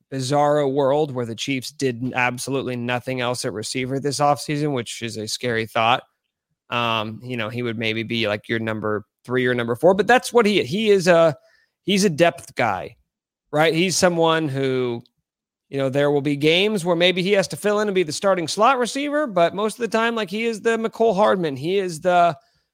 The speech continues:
Justin Watson. Now, I don't think he's exactly that. I mean, he ran a, I think it was a four four eight at the combine. Now, that would have been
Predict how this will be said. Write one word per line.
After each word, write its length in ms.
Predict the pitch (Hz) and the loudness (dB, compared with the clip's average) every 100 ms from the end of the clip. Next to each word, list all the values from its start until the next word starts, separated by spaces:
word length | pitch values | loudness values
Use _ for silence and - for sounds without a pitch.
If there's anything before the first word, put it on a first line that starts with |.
| _ | _
Justin 520 | 139 185 190 - 180 170 | 0 2 2 0 -4 0
Watson. 500 | 185 185 175 131 135 | 2 2 0 -6 -4
Now, 120 | 165 | 0
I 100 | 196 | 0
don't 140 | 208 | 0
think 160 | 208 156 | -2 -4
he's 300 | 165 143 - _ _ _ _ _ _ _ | -4 -6 -12 _ _ _ _ _ _ _
exactly 800 | 151 117 156 160 160 151 139 131 | -8 0 2 2 0 -2 -2 -6
that. 420 | 120 113 127 147 | -6 -4 -2 -4
I 60 | |
mean, 160 | 139 135 | -4 -4
he 140 | 139 | -4
ran 480 | 147 147 147 147 143 | -4 0 0 0 -2
a, 180 | 123 117 | -2 -2
I 120 | 85 | -4
think 200 | 120 143 | -6 -6
it 60 | 135 | -6
was 160 | 127 | -8
a 40 | 120 | -10
four 300 | - 151 143 | -6 -2 -2
four 320 | - 156 143 - | -2 -2 0 -2
eight 320 | 123 143 - _ _ _ _ _ _ _ _ | -4 -4 -8 _ _ _ _ _ _ _ _
at 380 | 143 135 131 - | -2 0 -2 -4
the 80 | 120 | -10
combine. 720 | - 139 139 135 135 135 135 | -6 -4 -2 -2 -2 -4 -2
Now, 180 | 127 120 | -2 -2
that 160 | 117 | -4
would 100 | 123 | -6
have 80 | 120 | -4
been 480 | 123 117 113 113 | -4 -6 -8 -10